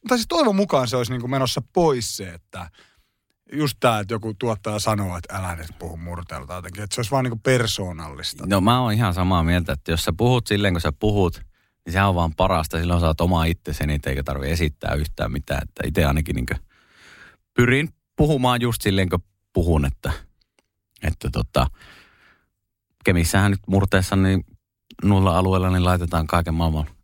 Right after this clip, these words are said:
Speaker 2: ylimääräisiä konsonantteja joka paikka, että siitä tulee sitten kaikennäköisiä. Mitä nyt tulee? Kyllä ne yleensä aukeaa ihmisille, että ei ne nyt niin outoja ole.
Speaker 1: Minkälainen suhde Kemillä on ollut naapurikuntiin tai naapurikaupunkeihin?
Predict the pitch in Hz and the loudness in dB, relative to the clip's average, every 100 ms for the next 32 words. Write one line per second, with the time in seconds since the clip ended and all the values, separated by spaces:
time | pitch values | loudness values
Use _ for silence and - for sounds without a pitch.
0 | _ 104 95 85 82 87 82 87 82 82 | _ 2 4 4 2 0 0 0 2 2
1 | 76 - 78 76 78 69 - 62 - - | 0 2 2 2 2 0 0 -2 -2 -8
2 | 69 - - - _ _ _ _ _ _ | -8 -10 -14 -14 _ _ _ _ _ _
3 | _ 82 76 - 80 71 78 78 71 80 | _ -2 -2 0 2 2 0 -2 0 2
4 | 76 71 76 78 78 65 - _ _ _ | 2 0 -2 -2 -2 -4 -6 _ _ _
5 | 101 95 156 - 120 92 73 - - 151 | 0 2 2 0 0 0 -2 -6 -2 2
6 | 202 226 208 180 170 _ _ 139 135 - | 2 2 0 -2 -6 _ _ 0 0 -2
7 | 87 87 82 80 73 - - _ _ _ | -2 0 -2 -2 -4 -8 -14 _ _ _
8 | _ _ _ _ _ _ - 92 87 82 | _ _ _ _ _ _ -6 0 2 2
9 | 92 90 78 71 52 50 - - _ _ | 2 2 2 -2 -4 -8 -8 -16 _ _
10 | _ _ _ _ _ _ 214 254 220 190 | _ _ _ _ _ _ -2 2 2 2
11 | 226 196 131 175 156 120 113 110 117 113 | 0 0 0 0 0 2 2 0 -2 -4
12 | - - 123 - 113 139 131 127 110 143 | -10 -18 -18 -12 -4 0 2 0 0 0
13 | 131 104 98 101 110 110 95 95 113 101 | 0 -2 -2 -2 0 0 -2 -4 -2 -2
14 | 76 73 - 50 | -4 -10 -12 -12